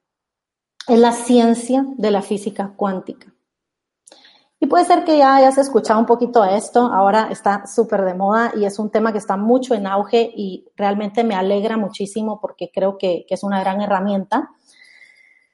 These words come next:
pero te voy a explicar un poquito más. Eh, el tema de la física cuántica es un estudio y es una ciencia que nos comprueba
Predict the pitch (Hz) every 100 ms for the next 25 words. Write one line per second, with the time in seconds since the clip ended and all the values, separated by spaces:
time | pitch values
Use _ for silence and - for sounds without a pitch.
0 | - 269 302 277 233 240 247 233 196 202
1 | 196 190 196 - - - _ _ _ -
2 | - 220 214 208 226 240 294 359 302 247
3 | 240 240 214 262 269 262 202 180 196 -
4 | - 180 - 233 233 233 277 262 196 190
5 | 208 214 208 - 220 202 180 180 - -
6 | 196 196 - 196 214 240 208 180 196